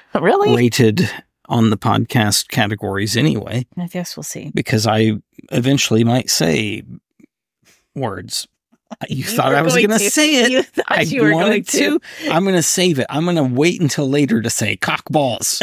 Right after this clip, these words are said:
Speaker 2: and things like that
Speaker 1: <laughs> Okay.
Speaker 2: that make the explicit rating necessary.
Speaker 1: I think that we should interject for our friends in Awesome Today fam. You will be carrying this episode on your back as I am on the
Speaker 2: You've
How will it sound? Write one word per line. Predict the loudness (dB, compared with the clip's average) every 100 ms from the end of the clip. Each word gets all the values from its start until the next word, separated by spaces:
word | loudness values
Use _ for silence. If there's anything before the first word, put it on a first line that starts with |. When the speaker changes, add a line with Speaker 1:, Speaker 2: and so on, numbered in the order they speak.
| -2
Speaker 2:
and | -2 0
things | 0 2
like | -2 -2
that | -2 -2 -2
Speaker 1:
<laughs> |
Okay. | -4 -4 -2
Speaker 2:
that | -2 2
make | 2 2
the | 0
explicit | 0 0 0 0 0 0
rating | 2 2 0
necessary. | -2 -4 -4 -6 -8 -12 -14 _ _ _ _ -6
Speaker 1:
I | -6
think | -4 -6 -2
that | -2 0
we | 0 0
should | 0 0 -2 -6 -2
interject | -2 0 -4 -4 -6 -6 -10 -10 _
for | -8 0 2
our | 2
friends | 0 -4 -4 -4 -8 -4
in | 0 0 0
Awesome | -2 -2 -4
Today | 0 0 0
fam. | -2 0 -2 -4 -10 -20 -20 -20 -20 _
You | -2 2 4
will | 2
be | 2 -2
carrying | 0 2 2 0
this | 0 0
episode | -2 -4 -2 -2 -2
on | -2
your | -4
back | -4 -4 -6 -6 -10 -10 -12 -12 -10 -6
as | -2 -2 -4 -6
I | -4 -2
am | 0 0
on | 0
the | 0 -2 -4 -8 _ _ _ _ _ _ 0
Speaker 2:
You've | 2 2 0 -4